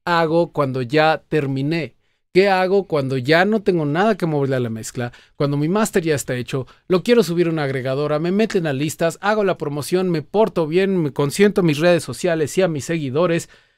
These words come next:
¿Cómo hago que mi canción se haga popular? Que es la pregunta que tiene todo mundo en la cabeza. ¿Qué es lo que sí funciona en la distribución y promoción? ¿Qué es lo que no funciona?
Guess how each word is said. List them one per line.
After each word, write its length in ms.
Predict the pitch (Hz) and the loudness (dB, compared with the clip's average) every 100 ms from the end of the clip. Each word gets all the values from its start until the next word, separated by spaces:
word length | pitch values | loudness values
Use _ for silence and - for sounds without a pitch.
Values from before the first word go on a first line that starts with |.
| _ - | _ 0
¿Cómo 480 | 208 214 202 190 - | 6 6 6 2 0
hago 440 | 185 190 175 170 - | 0 2 2 -2 -4
que 300 | - 190 180 151 | 0 0 0 -2
mi 240 | 165 190 | 0 0
canción 480 | 175 139 - 190 180 | 0 -4 0 2 2
se 160 | - | 0
haga 220 | 214 196 185 | 2 2 0
popular? 680 | 143 160 175 208 202 - - | -2 -2 2 4 4 2 -2
Que 120 | 165 | 0
es 100 | 160 | 2
la 180 | 185 - | 0 0
pregunta 400 | 170 180 190 156 | 0 0 0 -2
que 80 | 151 | -2
tiene 260 | 175 180 | -2 -2
todo 320 | - 196 185 | -2 0 0
mundo 360 | 170 185 202 185 | 0 2 2 0
en 80 | 160 | -2
la 100 | 139 | -2
cabeza. 340 | 165 175 170 - | -2 -2 -4 -4
¿Qué 80 | |
es 100 | 190 | -4
lo 100 | 208 | -4
que 100 | - | -6
sí 220 | 175 - 226 | -6 -4 -4
funciona 680 | - 196 - 196 190 185 175 - _ | -2 -6 -2 -2 -2 -4 -8 -14 _
en 140 | 165 156 | -6 -4
la 80 | |
distribución 580 | 151 143 147 143 143 170 | -4 -6 -6 -6 -4 -4
y 60 | 175 | -4
promoción? 560 | 156 147 131 170 175 | -6 -8 -6 -6 -6
¿Qué 100 | 170 | -4
es 100 | 208 | -2
lo 120 | 196 175 | -2 -2
que 100 | 165 | -2
no 140 | 185 | -2
funciona? 480 | - 170 - 180 | -2 -4 -2 -2